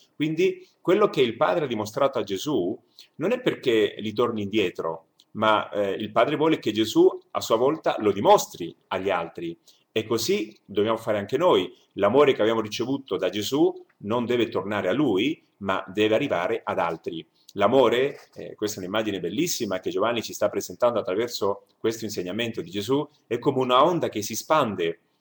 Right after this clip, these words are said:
Non è qualcosa di centripeto, qualcosa che torna al suo centro, ma l'amore è qualcosa di centrifugo, usiamo questa espressione,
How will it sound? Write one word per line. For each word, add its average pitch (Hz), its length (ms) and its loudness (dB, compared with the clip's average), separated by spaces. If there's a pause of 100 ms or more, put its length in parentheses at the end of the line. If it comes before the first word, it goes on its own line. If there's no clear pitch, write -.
(120)
Non 131 140 -2
è 185 80 -2
qualcosa 139 500 4
di 113 400 -4 (100)
centripeto, 107 800 0
qualcosa 127 440 0
che 107 120 -2
torna 131 280 2
al 110 80 0
suo 123 220 -2
centro, 95 640 -2 (280)
ma 104 140 0
l'amore 135 300 4
è 160 40 -2
qualcosa 151 640 4
di 107 180 -8
centrifugo, 123 800 -2
usiamo 101 340 -4
questa 95 220 -6
espressione, 104 800 -2